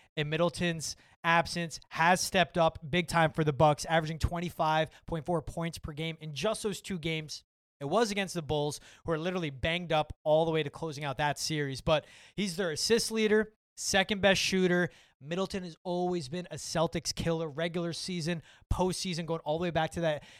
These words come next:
Eastern matchup in twenty eighteen that went to seven games between the Celtics and the Bucks. His absence is gonna be felt heavily because defensively what he does is well. He's also a good shot creator, but what the Bucks do really well, they move the ball,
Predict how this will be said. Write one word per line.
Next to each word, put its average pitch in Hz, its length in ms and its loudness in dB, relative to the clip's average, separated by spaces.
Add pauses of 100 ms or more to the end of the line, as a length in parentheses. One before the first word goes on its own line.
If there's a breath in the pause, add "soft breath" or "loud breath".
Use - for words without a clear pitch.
(220 loud breath)
Eastern 170 420 0
matchup 165 520 2
in 147 80 -6
twenty 160 300 -4
eighteen 156 280 -6
that 151 80 -4
went 151 120 -6
to 131 60 -8
seven 156 400 0
games 151 320 -8
between 151 220 -6
the 139 80 -8
Celtics 139 420 -6
and 120 100 -8
the 117 40 -10
Bucks. 156 480 4 (400 loud breath)
His 190 180 4
absence 190 420 4
is 147 80 -10
gonna 156 200 -6
be 143 100 -8
felt 143 360 -8
heavily 127 520 -8
because 147 280 -8
defensively 190 520 -6
what 156 140 -6
he 160 80 -8
does 151 240 -6
is 127 120 -14
well. 143 440 -4
He's 151 100 -12
also 214 220 -4
a 262 40 -6
good 214 160 -2
shot 180 360 0
creator, 123 480 -8 (440 loud breath)
but 160 100 -2
what 185 220 -2
the 196 80 -4
Bucks 190 360 -2
do 160 160 -8
really 139 300 -8
well, 131 360 -6 (260)
they 131 120 -8
move 151 240 -6
the 151 60 -8
ball, 139 440 -2